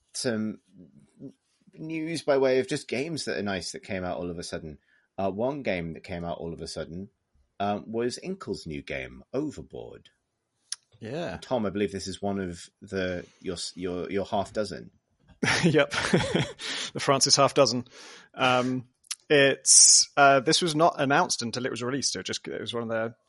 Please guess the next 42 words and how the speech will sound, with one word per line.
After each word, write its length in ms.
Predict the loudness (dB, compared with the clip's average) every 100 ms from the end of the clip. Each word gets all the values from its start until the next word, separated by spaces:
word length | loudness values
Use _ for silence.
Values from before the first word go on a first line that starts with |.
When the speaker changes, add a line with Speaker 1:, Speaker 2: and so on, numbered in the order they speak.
| -4
Speaker 2:
um, 360 | -2 -2 -6 -12 _ _ _ -18 -8
uh, 480 | -4 -2 -2 -4 -6 _
it 60 | -8
was 80 |
a 80 | -6
surprise 320 | 0 4 4 4
launch, 180 | -6
which 120 | -8 -2
I 40 |
don't 200 | -2 -2
think 140 | -6
they've 100 | -4
done 160 | 0 0
before, 260 | -2 -8 -6
right, 180 | -8 -10 -14
Inkle? 220 | -14 -4
Speaker 1:
What 100 | 0
a 60 | 0
concept. 560 | 0 0 -2 -4 -4
Speaker 2:
Um, 340 | -6 -4 -8 -10 -20 _ _ -20 -20 _
yeah. 360 | 6 8 8 6 _ _ 6
I, 100 | 8
Speaker 1:
No. 80 | 10
Speaker 2:
I 100 | 10
always 220 | 10 10
think 120 | 4 2
it's 80 |
a 60 | 4
terrible 280 | 8 8 6
idea. 280 | -2 -6 -6 -4
Don't 160 | -4
do 100 | -4 -6
that, 200 | -6 -6
because 580 | -10 -4 0 4 8 8 6 4 4 0
<laughs> 340 | -2 -12 -6 2
some 180 | 2
people 200 | 2 0
will 100 | 0
just 180 | 2 2
miss 160 | 2 0
it. 100 | -2 _ -20 -20 -20 _ 2
Um, 560 | 6 6 6 0 -6